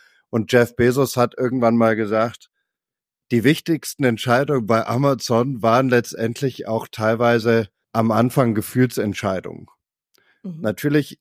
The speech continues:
Speaker 1: kombiniert Amazon das dann später mit, hat es Erfolg oder nicht, also indem man es früh testet und dann angenommen wird oder nicht. Also man muss trotzdem prototypen und so weiter.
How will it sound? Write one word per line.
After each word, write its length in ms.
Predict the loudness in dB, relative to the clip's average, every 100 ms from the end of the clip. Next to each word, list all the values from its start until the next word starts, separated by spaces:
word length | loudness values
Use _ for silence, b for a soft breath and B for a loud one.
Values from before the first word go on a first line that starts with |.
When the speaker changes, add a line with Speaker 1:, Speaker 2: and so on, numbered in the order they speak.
| -2
Speaker 1:
kombiniert 720 | 0 2 4 4 2 0 0
Amazon 500 | 2 2 2 0 2
das 160 | 0
dann 220 | 2 0 0
später 500 | 2 2 4 4 4
mit, 300 | 2 0 -4 _ -10
hat 260 | -2 -2 -2
es 140 | -4
Erfolg 580 | -4 -6 2 2 2 0
oder 240 | 0 0
nicht, 400 | 2 2 0 -2
also 220 | 0 0
indem 340 | 0 -2 0 0
man 180 | 0 0
es 140 | -4
früh 280 | -4 -2 -2
testet 580 | 0 0 0 -2 -6 -6
und 280 | -4 -2
dann 200 | -2 -4
angenommen 580 | -4 -4 0 2 2 2
wird 180 | 2 0
oder 280 | 0 2 4
nicht. 360 | 4 2 -2 _ b b
Also 200 | -6 -2
man 200 | 0 0
muss 240 | 2 0 0
trotzdem 500 | 0 0 0 -2 0
prototypen 880 | 0 0 -2 0 2 2 0 -2
und 200 | 0 -2
so 140 | -2 2
weiter. 520 | 4 4 2 0